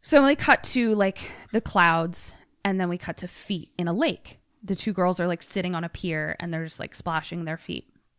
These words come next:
in the lake. Long hair lays back, and she's just like, "It's so pretty." And short hair seems like,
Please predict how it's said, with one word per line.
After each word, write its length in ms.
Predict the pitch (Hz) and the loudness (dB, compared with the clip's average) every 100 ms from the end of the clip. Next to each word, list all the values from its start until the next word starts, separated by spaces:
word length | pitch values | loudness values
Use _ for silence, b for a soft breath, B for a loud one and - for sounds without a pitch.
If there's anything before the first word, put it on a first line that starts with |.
| _ _ - | _ _ -6
in 100 | 175 | -4
the 80 | 160 | -4
lake. 320 | - - - b b b b b b b b _ _ _ _ | -6 -14 -20 b b b b b b b b _ _ _ _
Long 280 | 220 226 262 | 4 6 4
hair 220 | 254 208 | 4 4
lays 300 | 196 190 190 | 4 2 0
back, 420 | - 160 165 - - | 0 2 0 -6 -10
and 140 | 185 | -8
she's 240 | - 196 - | -8 -12 -10
just 240 | - - | -10 -8
like, 200 | 151 - | -10 -12
"It's 140 | - - | -16 -12
so 320 | - 202 196 | -6 -4 -4
pretty." 520 | - 240 262 - - - _ _ _ _ _ _ _ _ _ _ - | -4 -2 -2 -4 -12 -18 _ _ _ _ _ _ _ _ _ _ -8
And 200 | 185 196 | -4 -4
short 360 | - 214 247 240 | -4 -2 -2 0
hair 200 | 196 185 | -2 -2
seems 580 | - 190 185 185 - | -2 0 0 0 -2
like, 380 | 175 160 165 - | -4 -2 -4 -12